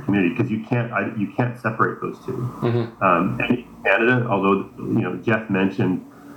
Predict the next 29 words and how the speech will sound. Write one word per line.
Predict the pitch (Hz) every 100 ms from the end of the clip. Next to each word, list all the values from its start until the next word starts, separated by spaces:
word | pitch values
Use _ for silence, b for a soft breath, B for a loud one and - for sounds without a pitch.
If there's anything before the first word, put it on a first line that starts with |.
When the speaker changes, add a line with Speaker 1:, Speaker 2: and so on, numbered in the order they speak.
| B B B B -
Speaker 1:
the | 117 120
area | 117 113 107
operators | 98 - 104 101 92
associations | 92 98 95 95 95 92
are | 95
broken | 95 95 95
up | 95 -
by, | 87 90 - -
by | 87 90
region, | 87 95 - -
but | 127
I | 101
can | 113
give | 107 98
this | 92 -
stat. | 101 80 -
In, | 107 110
in | 120 131 123
Canada, | 120 117 90 90 - 110
you | 101
know, | 92 -
this | 101 98 - - - 123 120
ski | - 127
school | - 98
business | 92 98 92 90
is |
a | 87
hundred | 98 92
and | 87